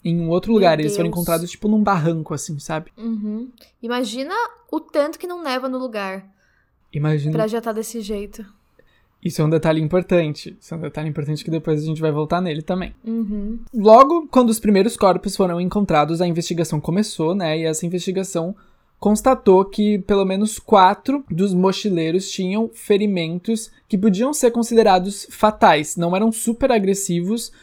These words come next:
Speaker 1: mas podia sim ter levado à morte. Dois deles tinham fraturas no crânio e dois tinham fraturas no tórax.
Speaker 2: Hum.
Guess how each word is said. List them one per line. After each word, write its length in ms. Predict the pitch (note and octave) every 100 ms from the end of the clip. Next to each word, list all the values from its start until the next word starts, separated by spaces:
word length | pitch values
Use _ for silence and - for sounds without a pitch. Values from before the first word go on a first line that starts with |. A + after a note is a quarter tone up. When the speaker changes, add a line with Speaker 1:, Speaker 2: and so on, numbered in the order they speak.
| _
Speaker 1:
mas 220 | F#3+ F#3+ F#3+
podia 320 | G3 E3+ G3+
sim 180 | G3+ F#3
ter 120 | G3+
levado 320 | G3 F3 D#3+
à 60 | G3+
morte. 460 | F#3 B2+ - - - _ _ - _ -
Dois 680 | E3+ G3+ G#3 C#4 A#3 - -
deles 600 | F3+ E3+ E3+ F3+ G3 -
tinham 320 | - F3+ F3
fraturas 640 | - F#3 F3+ - F#3+ B3 A3
no 120 | G#3+
crânio 540 | - D#3+ D#3 E3+ C4+ - _ _ _ _ -
e 120 | G3
dois 580 | F#3 F3+ F#3 A3+ B3 -
tinham 320 | - G#3 G#3+
fraturas 760 | G3 A3 G#3 - G3 G#3+ G3+
no 160 | G3+ G3+
tórax. 720 | G#3 F#3+ D#3 - - - - -
Speaker 2:
Hum. 260 | A3 G3+